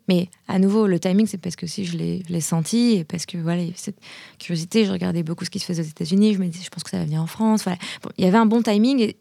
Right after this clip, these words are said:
et qui a fait que le podcast a, a pris assez rapidement. Et en fait, euh, euh, et je remercie, euh, toutes celles et ceux qui, qui, à chaque fois, prenaient le temps de m'écrire après chaque épisode pour me dire, euh, « Ça m'a beaucoup aidé, euh, j'ai adoré, euh,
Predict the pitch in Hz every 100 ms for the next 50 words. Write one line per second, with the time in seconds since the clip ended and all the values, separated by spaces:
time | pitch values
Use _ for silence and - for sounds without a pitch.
0 | - - - 185 185 247 196 165 180 240
1 | 233 185 - 160 - - 208 208 185 175
2 | 165 175 233 - - - - - 196 185
3 | 170 165 254 226 185 170 165 180 - -
4 | 175 170 - 95 - 175 165 175 151 160
5 | 170 170 - 208 170 196 185 208 185 175
6 | - 208 196 185 170 160 - - - -
7 | 170 185 208 214 - 170 165 160 226 233
8 | 208 165 160 180 - 214 202 - - -
9 | 170 180 175 160 165 247 233 - - -
10 | - 170 175 226 214 190 180 190 175 170
11 | - 165 208 226 233 208 180 185 180 196
12 | 220 220 214 196